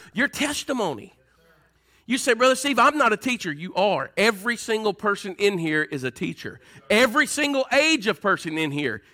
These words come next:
is a teacher. You may think that just the older people are teachers, but yet all of you younger people that are in here too,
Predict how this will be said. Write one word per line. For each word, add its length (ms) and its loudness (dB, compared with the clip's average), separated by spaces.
is 140 -2
a 60 -2
teacher. 500 -8
You 140 -2
may 140 2
think 360 -4
that 160 0
just 220 -2
the 140 0
older 420 4
people 500 0
are 100 4
teachers, 600 0
but 180 -6
yet 140 4
all 280 2
of 100 2
you 120 -2
younger 340 2
people 260 -8
that 140 2
are 60 -6
in 160 -2
here 140 2
too, 400 -2